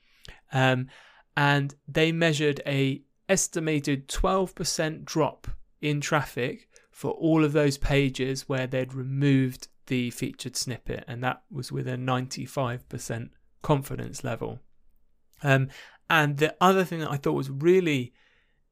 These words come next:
interesting at the end of this test was after they ended the test and they kind of put everything back to normal, they actually failed to win back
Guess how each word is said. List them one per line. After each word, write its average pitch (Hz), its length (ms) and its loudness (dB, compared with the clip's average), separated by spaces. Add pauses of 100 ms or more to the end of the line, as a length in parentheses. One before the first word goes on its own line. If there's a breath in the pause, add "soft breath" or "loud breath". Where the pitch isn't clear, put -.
interesting 151 540 -2
at 131 80 -4
the - 180 -12
end 175 220 2
of 135 60 -4
this - 180 -6
test - 420 -6
was 127 320 -2 (400 soft breath)
after 165 320 2
they 143 260 0
ended 180 220 0
the 113 100 -10
test 123 280 -4
and 127 120 -6
they 127 100 -4
kind 131 240 -6
of 120 120 -10
put - 120 -2
everything 131 280 -6
back - 240 -8
to - 120 -6
normal, 147 540 -2 (300 loud breath)
they - 180 -4
actually 175 400 -4
failed 156 640 0
to - 120 -6
win 135 360 -2
back - 500 -2